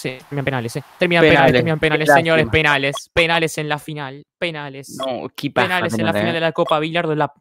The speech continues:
Speaker 1: peor paja de la historia. Lo... No, es, esto, esto es lo que está.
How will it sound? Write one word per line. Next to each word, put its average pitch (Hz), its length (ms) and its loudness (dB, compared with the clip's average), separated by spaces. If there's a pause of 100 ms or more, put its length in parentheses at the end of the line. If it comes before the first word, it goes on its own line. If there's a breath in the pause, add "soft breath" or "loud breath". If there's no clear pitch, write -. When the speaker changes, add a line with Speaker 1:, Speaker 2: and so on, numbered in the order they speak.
(100)
Speaker 1:
peor 156 320 0
paja 165 260 -2
de 151 40 -2
la 147 80 2
historia. 160 420 0
Lo... 131 180 -6 (380)
No, 151 120 -8
es, 151 160 -6
esto, 175 200 -6
esto 156 200 -8
es - 20 -4
lo 147 60 -6
que 139 40 -6
está. 156 120 -8